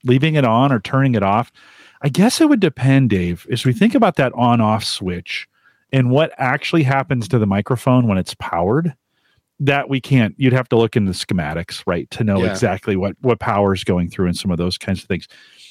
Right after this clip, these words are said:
Speaker 1: It's a lot like, uh, uh, the old, um, fluorescent light bulbs where it actually took more <laughs> power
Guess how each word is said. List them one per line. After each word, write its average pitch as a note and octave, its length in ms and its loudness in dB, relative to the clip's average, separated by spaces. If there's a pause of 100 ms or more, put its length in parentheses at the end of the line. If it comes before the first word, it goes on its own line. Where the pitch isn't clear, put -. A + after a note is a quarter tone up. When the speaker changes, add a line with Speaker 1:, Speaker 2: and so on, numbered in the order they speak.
(140)
Speaker 1:
It's - 160 0
a F3+ 60 4
lot F3 300 2
like, D#3 220 0
uh, A#2+ 220 2
uh, A#2 260 2
the A#2 160 2
old, B2 420 4
um, G2+ 340 0
fluorescent A2+ 640 0
light G#2 220 0
bulbs F2 440 -8
where A2 420 0 (380)
it C#3 160 4
actually D#3 500 0
took - 300 -2
more C3 380 2
<laughs> - 40 -20
power A2+ 680 2